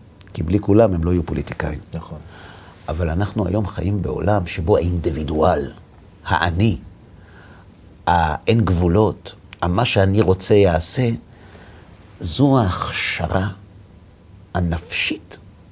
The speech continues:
Speaker 1: ליכולת לעשות תשובה ולתקן את הגאווה שהביאה לשנאה, שהביאה לחורבן הבית,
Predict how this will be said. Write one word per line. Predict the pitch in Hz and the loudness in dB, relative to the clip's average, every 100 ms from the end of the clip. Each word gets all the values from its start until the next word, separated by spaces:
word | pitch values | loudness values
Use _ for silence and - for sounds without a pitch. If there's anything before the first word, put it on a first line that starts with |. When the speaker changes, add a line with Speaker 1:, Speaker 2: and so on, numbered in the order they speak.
| - - - - - - - - - | -20 -20 -20 -20 -20 -20 -20 -14 -2
Speaker 1:
ליכולת | 85 80 - - 151 147 - | -2 0 -2 2 4 2 2
לעשות | 90 82 - - 139 | 2 2 -2 -4 -4
תשובה | - - - 80 117 160 - - - - - | -6 -4 -2 2 2 2 -2 -18 -20 -20 -2
ולתקן | 104 101 92 104 - - 170 | 2 2 2 -2 -2 2 4
את | 151 - | 2 2
הגאווה | 87 92 92 92 98 135 | 2 4 4 4 4 2
שהביאה | - 98 95 90 139 120 | 0 0 2 4 6 6
לשנאה, | 95 - 101 98 120 113 | 2 0 0 2 4 2
שהביאה | - 90 98 127 | 2 0 4 6
לחורבן | 95 - 90 82 104 | 4 2 0 2 2
הבית, | 98 78 127 190 - - | 2 4 6 6 2 -6